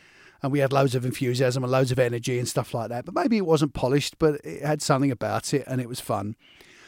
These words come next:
But I think, um, you get these, these young bands sometimes who have,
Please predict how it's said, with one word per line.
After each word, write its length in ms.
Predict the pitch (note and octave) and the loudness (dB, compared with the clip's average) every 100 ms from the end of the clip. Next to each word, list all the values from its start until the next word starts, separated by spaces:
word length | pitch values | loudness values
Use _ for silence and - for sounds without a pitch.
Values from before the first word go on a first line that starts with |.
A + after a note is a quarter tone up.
| - _ - | -20 _ 2
But 200 | D3 - | 4 4
I 100 | C#3+ | -2
think, 380 | - E3+ D3+ E3+ | 2 2 2 2
um, 440 | D3 C#3+ C#3 B2+ - | 2 2 0 -4 -10
you 300 | E3 E3 A3 | -20 -10 -6
get 240 | G3+ A#3 F#3 | 0 0 2
these, 240 | G3+ E3 | 0 0
these 460 | G3 F#3 F3+ F#3+ E3+ | -2 -4 -2 0 2
young 200 | E3+ D#3+ | 4 4
bands 300 | D#3 D#3 - | 2 2 2
sometimes 600 | D3 D3 D3 C#3+ D3+ - | 0 2 0 0 -2 2
who 200 | D#3+ D#3 | 4 4
have, 420 | D#3+ E3 - | 4 2 0